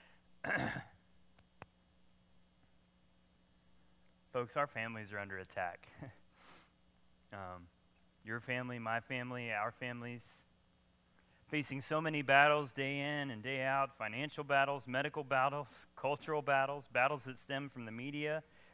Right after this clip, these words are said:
real pressures at work, real pressures at school, mixed up values,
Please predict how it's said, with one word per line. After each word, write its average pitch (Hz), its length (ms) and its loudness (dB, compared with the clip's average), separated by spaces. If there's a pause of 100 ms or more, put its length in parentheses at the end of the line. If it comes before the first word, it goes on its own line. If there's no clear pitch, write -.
real 147 200 2
pressures 151 440 2
at 135 120 -2
work, 147 340 4
real 139 160 2
pressures 143 480 2
at 135 140 -8
school, 156 400 -2
mixed 143 320 -6
up 156 180 -2
values, 151 720 2